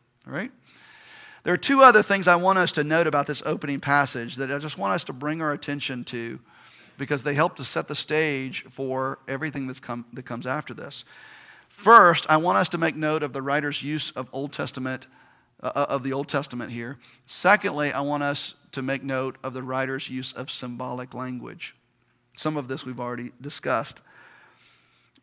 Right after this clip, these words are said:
First, the way that John begins this letter, it's very reminiscent of the Old Testament prophets and how they would introduce God's pronouncements to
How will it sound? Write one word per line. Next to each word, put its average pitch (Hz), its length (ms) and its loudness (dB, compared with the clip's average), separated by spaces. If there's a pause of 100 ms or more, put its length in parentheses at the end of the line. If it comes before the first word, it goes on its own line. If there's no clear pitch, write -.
(100)
First, 196 720 8
the 175 80 0
way 202 280 4
that 240 120 4
John 185 380 6
begins 156 480 0
this 151 240 -2
letter, 131 360 -2 (1160)
it's 135 320 -6 (100)
very 165 460 4
reminiscent 147 800 -4 (100)
of 131 300 -4
the 135 120 -10
Old 139 240 -4
Testament 131 420 -8
prophets 135 500 -4
and 127 100 -6
how 139 440 2 (180)
they 151 240 0
would 143 220 -4
introduce 143 720 -6
God's 135 400 -2
pronouncements 139 960 -8
to 127 340 -6